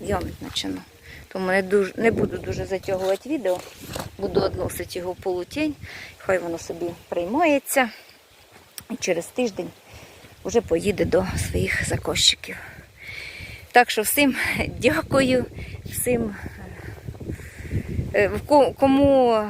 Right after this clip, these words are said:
доставила якісь, е, неприємності, прошу вибачення. Я думаю, е, ми з усіма порозумілися, все добре. І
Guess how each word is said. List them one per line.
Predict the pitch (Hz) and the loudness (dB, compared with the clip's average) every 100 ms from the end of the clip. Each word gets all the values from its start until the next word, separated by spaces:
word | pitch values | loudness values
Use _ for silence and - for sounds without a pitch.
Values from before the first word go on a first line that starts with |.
| 190 180 196 190 | -6 -12 -12 0
доставила | 254 - 254 214 214 | 0 2 2 4 4
якісь, | 220 226 202 - - | 2 -2 -6 -8 0
е, | 202 196 190 | 4 4 2
неприємності, | 214 - 208 214 208 196 - - 190 180 170 | 0 2 4 4 2 0 -4 -2 2 0 -2
прошу | 190 - 185 | -8 -6 0
вибачення. | 233 262 285 311 302 302 294 - - | 4 6 4 4 4 4 0 -10 -4
Я | - 185 | 2 2
думаю, | 175 170 170 175 156 - - | 2 -2 -2 -2 -4 -4 -6
е, | - - - - - - - - | -8 -6 -6 -8 -10 -10 -12 -4
ми | 196 185 - - - - | 0 0 -4 -12 -14 -12
з | 190 | -2
усіма | 226 - 185 175 | 2 4 2 2
порозумілися, | - 190 190 196 220 285 240 226 196 | 0 0 0 0 2 4 4 2 -2
все | - 180 | 0 -2
добре. | 185 277 262 262 - - - - - - - - - _ _ _ _ _ - | 2 2 6 4 2 -12 -20 -20 -20 -20 -20 -20 -20 _ _ _ _ _ -14
І | - 110 240 240 247 | -8 2 6 8 8